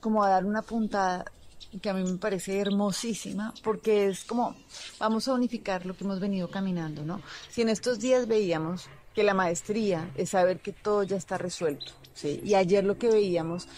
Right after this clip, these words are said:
es que para que un error se pueda transformar, necesito dejar de estarlo alumbrando con, sí, ahí como constantemente, sino,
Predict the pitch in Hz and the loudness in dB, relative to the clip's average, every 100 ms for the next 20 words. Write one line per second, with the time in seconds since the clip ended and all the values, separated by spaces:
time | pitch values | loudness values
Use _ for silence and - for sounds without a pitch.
0 | - - - - 190 208 196 190 202 202 | -16 -6 -6 -2 0 4 4 4 0 0
1 | 220 247 240 214 226 - 214 208 226 220 | 2 4 4 4 -2 -2 0 0 -2 -4
2 | 208 190 185 175 185 190 180 208 233 214 | -4 -4 -2 -2 -2 -2 -2 2 2 2
3 | 220 202 196 - - - - - 185 214 | 0 2 0 -4 -18 -20 -20 -10 2 4
4 | 214 247 220 208 214 240 220 208 226 226 | 4 2 2 4 4 4 4 4 4 2
5 | 208 196 208 208 180 - 156 - 175 185 | 0 -2 -2 -4 -4 -6 -10 -4 0 2
6 | 180 160 143 175 165 - 190 185 - 190 | 2 0 -2 -4 -4 -4 -4 -4 -2 -4
7 | 180 202 208 180 190 185 190 165 | -4 -4 -4 -6 -8 -8 -6 -6